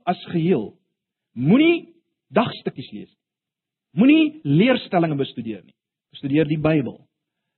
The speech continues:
Gaan Bybels teologies om met die Bybel. Dis hoekom ek 'n geweldige voorstander is van wat ons noem Bybelse teologie.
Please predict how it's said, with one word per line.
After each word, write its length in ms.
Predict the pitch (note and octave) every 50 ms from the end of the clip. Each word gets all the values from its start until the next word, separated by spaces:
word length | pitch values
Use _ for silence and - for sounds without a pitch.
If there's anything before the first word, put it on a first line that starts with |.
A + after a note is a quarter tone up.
| _ _ _ _ _
Gaan 240 | - G3+ A3 A#3 G3
Bybels 360 | D#3 G3 G#3+ G#3+ G#3 A3 - - - G#3
teologies 460 | G#3+ G3 F#3 F3+ G#3+ A3+ - G#3 -
om 80 | D#3+ F3
met 140 | F3 D#3+ D3
die 40 |
Bybel. 220 | C#3+ C3+ C3+ C3 C3
Dis 120 | F#3 A3
hoekom 180 | B3 A3 A#3 A3+
ek 100 | A3 A3
'n 140 | G3 - G3+
geweldige 460 | F#3 F3 F#3+ F#3+ G#3 G#3 A3 G#3+ F#3+ _
voorstander 480 | - G#3 G3+ G3 - - E3+ D#3+ D#3 C#3
is 120 | D3+ -
van 120 | - D#3
wat 140 | C#3+ C#3+ C#3+
ons 120 | D#3+ D3+ -
noem 280 | D3 D3+ D#3+ D3 C3+ B2+ - A#2+
Bybelse 460 | F3+ F3+ F3+ F3+ F3 D#3+ - - D3+
teologie. 420 | _ C#3 B2+ A#2+ A#2 - _ -